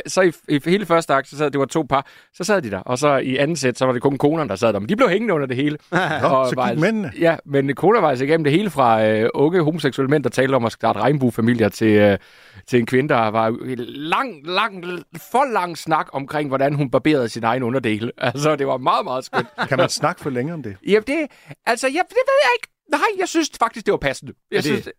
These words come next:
Speaker 3: er det ikke
Speaker 1: faktisk
Speaker 3: bare med en skraber?
Speaker 1: Ja, øh, nej, det er det ikke.
Speaker 2: <laughs> Nå,
Speaker 1: Det,
Speaker 2: Anders.
Speaker 1: se, det var nemlig også, og det er derfor, man skal gå ud og se nogle open mics, så man kan lære nogle ting, Anders.
Speaker 3: Og det er sådan, jeg gør det.
Speaker 1: <laughs> Ja. Nej, nej, nej, nej, nej. Der er, det viser sig, der har åbnet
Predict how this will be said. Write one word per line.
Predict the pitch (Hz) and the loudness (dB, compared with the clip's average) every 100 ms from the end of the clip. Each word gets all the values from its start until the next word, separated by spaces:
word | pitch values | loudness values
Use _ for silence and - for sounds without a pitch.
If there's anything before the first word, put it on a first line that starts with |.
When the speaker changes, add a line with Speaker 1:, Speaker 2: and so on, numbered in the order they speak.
| _ | _
Speaker 3:
er | |
det | 180 | -4
ikke | 151 | 0
Speaker 1:
faktisk | 143 190 | 0 2
Speaker 3:
bare | 156 | 0
med | 127 | -2
en | |
skraber? | - 120 151 185 _ _ | -4 -6 -6 -8 _ _
Speaker 1:
Ja, | - 160 147 165 156 | -4 -2 0 0 0
øh, | 143 | 0
nej, | 123 113 | -2 -2
det | 180 175 143 | -4 -2 -2
er | 101 | -2
det | 95 | -4
ikke. | - 113 | -8 -10
Speaker 2:
<laughs> | |
Nå, | - | -4
Speaker 1:
Det, | 160 175 | 0 0
Speaker 2:
Anders. | 113 107 - - _ | 0 -4 -6 -18 _
Speaker 1:
se, | 165 | -2
det | 214 | 0
var | 247 | 0
nemlig | 226 214 | -2 -2
også, | 214 - | -4 -2
og | 160 190 | 0 2
det | 214 | 2
er | |
derfor, | 277 262 | 0 -2
man | 196 190 | -2 -4
skal | 175 | -2
gå | 220 | -2
ud | |
og | 226 | 0
se | 220 | 0
nogle | 185 | 2
open | 175 190 131 | 0 2 0
mics, | 147 - - | -2 -4 -2
så | 185 | -2
man | 175 180 | -2 -2
kan | 202 | -4
lære | 185 190 262 233 | -2 0 0 -2
nogle | 139 123 | -4 -2
ting, | 127 110 | -2 0
Anders. | 98 101 - | -2 -4 -10
Speaker 3:
Og | - 117 | -8 -4
det | 131 | -2
er | |
sådan, | 156 175 | -2 0
jeg | 165 | -2
gør | 147 | -2
det. | 127 _ | -6 _
Speaker 1:
<laughs> | 285 202 202 202 202 - - - 156 _ _ 302 | -2 0 0 0 -4 -4 -10 -6 -10 _ _ -2
Ja. | - - 208 139 123 190 117 | -2 -2 -6 -6 -4 -4 0
Nej, | 156 208 | 2 2
nej, | 139 | 2
nej, | 123 113 | 2 0
nej, | 104 | -2
nej. | 101 | -4
Der | 101 147 | -2 0
er, | 160 - - | 0 -2 -6
det | 156 175 | -2 -2
viser | 196 190 | -2 -2
sig, | 143 147 | 0 2
der | |
har | 160 | 2
åbnet | 165 185 | 0 0